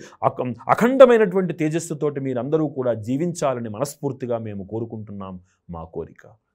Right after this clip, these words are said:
శ్రీరామరక్ష. మీనరాశి. ఈ రాశి యందు పూర్వాభాద్ర నక్షత్రము నాలుగవ పాదము, ఉత్తరాభాద్ర నక్షత్రము నాలుగు పాదములు,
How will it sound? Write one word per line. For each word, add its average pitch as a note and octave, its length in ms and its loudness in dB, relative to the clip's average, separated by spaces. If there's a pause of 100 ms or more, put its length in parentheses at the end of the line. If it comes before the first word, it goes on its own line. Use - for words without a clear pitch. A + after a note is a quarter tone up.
(120)
శ్రీరామరక్ష. D#2 840 -14 (1120)
మీనరాశి. D#3+ 720 6 (1000)
ఈ G#3 120 4
రాశి C#4 320 8
యందు B3+ 540 8
పూర్వాభాద్ర A#3+ 720 10
నక్షత్రము G#3+ 540 2
నాలుగవ F#3+ 440 8
పాదము, F#3+ 540 8 (720)
ఉత్తరాభాద్ర A3 720 6
నక్షత్రము G#3 540 2
నాలుగు E3 340 6
పాదములు, F3+ 760 6